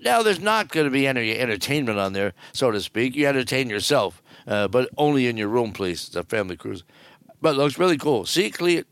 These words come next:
I thought it was gonna be an old, and a, <laughs> I'm, <laughs> never mind. Uh, I thought it was gonna be an old beat-up, you know, sailing ship. But it's brand new, three years old. Sea Cloud Spirit.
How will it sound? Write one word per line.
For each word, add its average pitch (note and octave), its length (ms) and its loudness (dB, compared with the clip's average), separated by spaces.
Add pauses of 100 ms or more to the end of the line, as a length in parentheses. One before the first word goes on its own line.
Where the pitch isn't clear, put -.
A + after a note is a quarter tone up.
I E3+ 140 2
thought G#3 180 0
it F#3 40 2
was D#3+ 140 2
gonna E3 160 0
be D3 140 2
an B2+ 100 2
old, D3 340 2 (520)
and C#3+ 160 2
a, F#2+ 120 -2 (560)
<laughs> - 640 -20
I'm, D3+ 200 -2 (180)
<laughs> - 0 - (120)
never G2+ 240 -4
mind. E2 220 -8 (260)
Uh, B2+ 380 2 (800)
I G3 140 4
thought A#3 180 2
it G#3+ 40 4
was F3 120 2
gonna F#3+ 140 2
be E3+ 120 4
an D#3 80 4
old E3 240 2
beat-up, D3+ 380 4 (180)
you D3 160 -2
know, B2 180 2
sailing B2 380 2
ship. F#2 260 -4 (140)
But E3 120 0
it's F3 80 0
brand F3+ 280 2
new, B2+ 300 0
three D3 200 -2
years B2+ 200 -2
old. G#2 240 -8 (360)
Sea - 280 -2
Cloud C3+ 400 -4
Spirit. - 480 -8